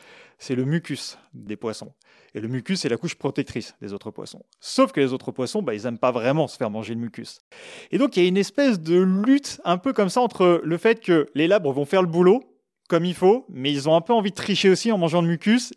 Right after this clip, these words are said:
et les clients sont obligés de les garder un peu, les faire rentrer dans le rang. Donc, comment ça fonctionne ?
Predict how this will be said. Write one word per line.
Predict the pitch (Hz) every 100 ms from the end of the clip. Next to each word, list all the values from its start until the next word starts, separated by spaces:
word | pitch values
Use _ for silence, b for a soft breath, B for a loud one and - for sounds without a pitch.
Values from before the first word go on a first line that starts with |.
| -
et | 202
les | 208
clients | 180 208
sont | 226 196
obligés | 165 160
de | 214
les | 151 143 147
garder | 135 160 160 180
un | 190
peu, | 165
les | 208
faire | 151 151
rentrer | 127 165 190
dans | 175
le | 156
rang. | 131 - _ B B B B B B B B 139
Donc, | 202 302 294 - -
comment | 196 262
ça | -
fonctionne ? | 185 170 - 101